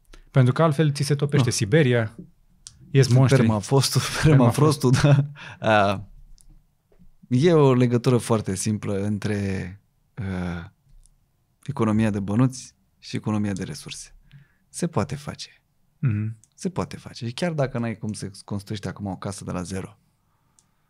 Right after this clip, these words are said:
Speaker 2: Nu. Dar, uh, poți să faci gesturi mici cu care să vezi că se vede în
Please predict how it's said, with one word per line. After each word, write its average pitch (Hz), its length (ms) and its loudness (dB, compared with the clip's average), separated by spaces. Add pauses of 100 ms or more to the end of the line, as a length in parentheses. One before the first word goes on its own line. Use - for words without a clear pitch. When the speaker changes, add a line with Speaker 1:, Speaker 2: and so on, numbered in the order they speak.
(760)
Speaker 2:
Nu. 123 360 4 (160)
Dar, 107 340 -4 (320)
uh, 98 60 -8 (100)
poți 240 200 -6
să 262 60 -4
faci 214 220 -4
gesturi 180 380 -2
mici 196 200 0
cu 220 60 -8
care 226 400 -2
să 220 140 -8
vezi 233 220 -8
că 254 100 -10
se 240 140 -10
vede 226 260 -6
în 247 440 -2